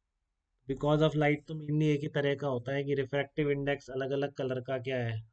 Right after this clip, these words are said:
अलग-अलग है, तो इससे जो गलतियां हो रही है, अभी देखते हैं कैसी होती है,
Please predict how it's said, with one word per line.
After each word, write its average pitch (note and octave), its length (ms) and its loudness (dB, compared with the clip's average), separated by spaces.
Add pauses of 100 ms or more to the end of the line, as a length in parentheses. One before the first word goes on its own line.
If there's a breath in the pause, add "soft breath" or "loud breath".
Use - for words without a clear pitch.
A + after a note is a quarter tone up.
अलग-अलग A2+ 540 -2
है, G#2 120 -12
तो A2+ 140 -10
इससे C3 220 -4
जो C3+ 180 -2 (240)
गलतियां C3 400 -2
हो B2 60 -2
रही B2 100 -2
है, B2+ 40 -2
अभी B2+ 80 -2
देखते B2+ 300 -2
हैं C#3 80 -4
कैसी C3+ 260 -4
होती B2+ 260 -6
है, D#3 60 -12